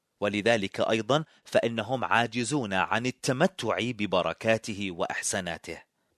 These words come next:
فجميع الخطاة أموات، جميع الخطاة، والفرق الوحيد بين الخطاة هو حالة تحلل أجسادهم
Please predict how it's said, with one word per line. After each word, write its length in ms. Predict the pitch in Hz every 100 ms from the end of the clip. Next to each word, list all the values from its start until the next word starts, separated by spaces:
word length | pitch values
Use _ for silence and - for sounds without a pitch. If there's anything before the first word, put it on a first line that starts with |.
| _ _ -
فجميع 800 | - 131 120 131 131 170 180 156
الخطاة 800 | 165 - 139 - 92 90 - 98 90 _ _
أموات، 580 | 113 113 107 90 - - - - _ _ _ _ -
جميع 540 | 104 110 101 127 98
الخطاة، 540 | 104 - 107 92 78 - _ _ _
والفرق 480 | 107 101 - 120 -
الوحيد 560 | 107 98 - 156 92 73
بين 220 | 101 90
الخطاة 540 | 87 101 - 104 147 - _ -
هو 160 | 175 170
حالة 720 | - 226 165 135 143 135 131 _
تحلل 560 | 139 - 135 107 101 104
أجسادهم 640 | 104 - 85 71 69 80